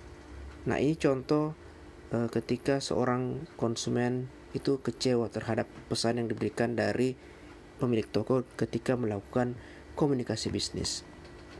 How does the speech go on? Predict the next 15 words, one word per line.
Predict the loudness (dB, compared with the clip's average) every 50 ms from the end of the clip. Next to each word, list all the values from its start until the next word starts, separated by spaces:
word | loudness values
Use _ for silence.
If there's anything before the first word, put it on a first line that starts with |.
| -18 -18 -18 -18 -18 -18 -18 -18 -18 -18 -18 -18 -18 -18 -18 -18 -18 -18 -18 -16 -14 -14 -14 -14 -14 -16 -16 -16 -16 -16 -12 -2 2
Yang | 4 4 4 4 2
ketiga, | 2 2 4 6 4 6 4 4 2 -2 -4 -8 -14 -20 -20 -20 -20 -20 -20 -20 -20 -8 -2
manfaat | 0 2 2 2 4 4 4 4 2 0 -2
ketika | -2 -2 0 0 -2 0 0 0 2
kita | 0 -2 0 2 2 2
membuat | 2 2 2 4 4 4 4 2 -4 -8 -2 -2
pengorganisasian | 0 2 2 2 2 2 0 0 -2 0 0 0 0 2
pesan | 2 2 2 2 2 0 -2 0
bisnis | -2 -4 -4 -4 -4 -2
dengan | 0 0 0 2 2
baik | 2 2 0 0 0
adalah | 0 2 2 4 4 2 2 0 -2 -8 -14 -14 -14 -14 -14 -14 -16 -16 -16 -16 -6 0
mampu | 2 2 2 2 0 2 2 4
menghemat | 4 4 2 2 2 2 2 2
waktu. | 0 0 0 -2 -4 -4 -2 -2